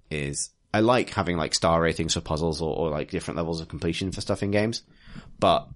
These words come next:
I think ideally for me, the bonus,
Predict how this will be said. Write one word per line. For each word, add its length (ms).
I 60
think 280
ideally 640
for 160
me, 460
the 100
bonus, 600